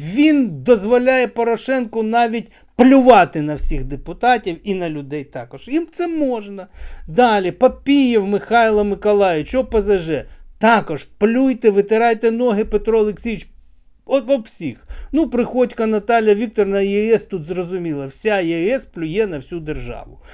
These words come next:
Синютка Олег Миколаєвич, Є С, ви знаєте, хто такий Синютка.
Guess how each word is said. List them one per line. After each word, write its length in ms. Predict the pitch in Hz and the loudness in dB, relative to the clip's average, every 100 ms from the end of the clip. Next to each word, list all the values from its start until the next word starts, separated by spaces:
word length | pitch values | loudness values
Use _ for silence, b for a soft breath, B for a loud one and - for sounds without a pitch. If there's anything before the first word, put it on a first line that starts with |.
| B | B
Синютка 680 | - 208 240 277 285 - 214 | -8 0 4 4 0 -2 0
Олег 300 | 196 226 214 | 4 4 4
Миколаєвич, 1000 | 208 202 202 208 190 196 233 233 214 - | -2 0 0 0 0 2 2 0 -4 -6
Є 240 | 175 190 | -2 2
С, 120 | 208 | 2
ви 100 | 175 | 0
знаєте, 460 | 156 131 202 208 - | -6 -4 -2 -2 -6
хто 200 | - 180 | -10 -12
такий 280 | 165 151 165 | -12 -12 -12
Синютка. 640 | - 160 147 127 - 113 | -10 -10 -8 -10 -12 -18